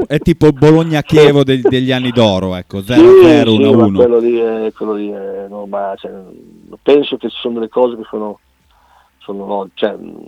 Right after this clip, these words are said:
Speaker 2: entrano nella logica delle cose, qui non c'entra nulla tutto il resto che, che viene fuori spesso e-, ed è brutto in questo caso qua, quando si arriva in, a questo momento del campionato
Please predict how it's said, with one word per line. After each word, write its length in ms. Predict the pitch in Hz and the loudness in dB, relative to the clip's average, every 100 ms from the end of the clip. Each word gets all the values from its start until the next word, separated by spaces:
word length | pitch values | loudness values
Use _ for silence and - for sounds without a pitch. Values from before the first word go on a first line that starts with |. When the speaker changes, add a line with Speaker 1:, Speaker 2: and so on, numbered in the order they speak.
| - 85 - - | -20 -20 -20 -16
Speaker 2:
entrano 320 | - 127 139 135 | -4 -2 0 2
nella 180 | 135 | 4
logica 360 | 135 151 143 135 | 4 4 2 0
delle 180 | 127 123 | 0 0
cose, 460 | - 139 113 107 107 | 2 4 4 0 -6
qui 340 | 113 110 104 | -8 -8 -10
non 160 | 95 101 | -14 -14
c'entra 280 | 113 107 104 | -12 -12 -8
nulla 260 | 117 110 | -6 -8
tutto 300 | 107 104 101 | -10 -12 -12
il 40 | 101 | -10
resto 340 | 104 107 - | -8 -10 -12
che, 180 | - - _ _ _ _ _ _ - - - - - | -16 -18 _ _ _ _ _ _ -20 -20 -20 -20 -12
che 120 | - | -4
viene 180 | 117 123 | 0 2
fuori 260 | 120 131 127 | 2 4 2
spesso 500 | - 135 127 - 123 | 2 4 4 2 2
e-, 220 | 120 113 | 2 2
ed 100 | 110 | -2
è 60 | 117 | -4
brutto 320 | 117 117 - | -4 -6 -8
in 80 | 92 | -14
questo 240 | 120 - | -12 -12
caso 260 | 107 110 107 | -6 -4 -4
qua, 320 | 110 110 107 | 0 0 0
quando 220 | - 110 113 | -6 -12 -6
si 100 | 117 | -2
arriva 260 | 123 127 | 0 2
in, 100 | 120 113 | 0 0
a 140 | - | -6
questo 280 | - 120 131 | -4 -2 0
momento 280 | 131 135 131 | 2 2 0
del 120 | 127 | 0
campionato 1120 | 127 127 127 127 131 123 127 117 110 104 101 | 0 0 0 2 2 2 -2 -2 -2 -6 -12